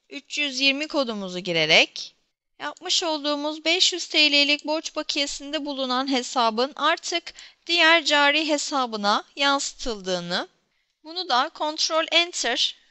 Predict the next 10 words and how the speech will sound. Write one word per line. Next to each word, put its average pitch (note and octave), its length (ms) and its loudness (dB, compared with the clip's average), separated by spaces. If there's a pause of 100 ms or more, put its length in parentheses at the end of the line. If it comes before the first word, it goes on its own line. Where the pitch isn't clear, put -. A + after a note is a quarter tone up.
(220)
hesap F4 440 -2
planı C#4 280 2
hareketlerinden G3 1120 2 (480)
ilgili E4 420 4
aktarımımızın G3+ 960 -2
gerçekleşmiş B3+ 840 2
olduğunu F3 560 -6 (140)
görürüz. F#3 680 -12 (220)
Bu E4+ 100 -12
şekilde A#3 680 2